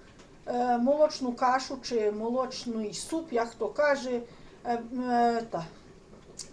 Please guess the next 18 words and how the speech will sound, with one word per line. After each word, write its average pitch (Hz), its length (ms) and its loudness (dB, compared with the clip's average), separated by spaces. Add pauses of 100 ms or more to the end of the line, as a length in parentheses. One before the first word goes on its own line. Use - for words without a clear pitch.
(240)
вермишель 294 840 4
з, 226 240 -8
е, 254 920 4 (100)
тим, 165 100 -14 (920)
з 247 80 -6
молоком. 262 460 2 (720)
Мали 285 220 -2
хотіли, 302 540 -4
я 269 100 2
видвіла 254 400 -4
врано 233 280 -4
козу, 262 420 -6 (540)
бо 262 120 -6
я 262 160 0
раз 247 180 -4
в 233 40 -16
день 240 200 -2
дою, 240 300 -2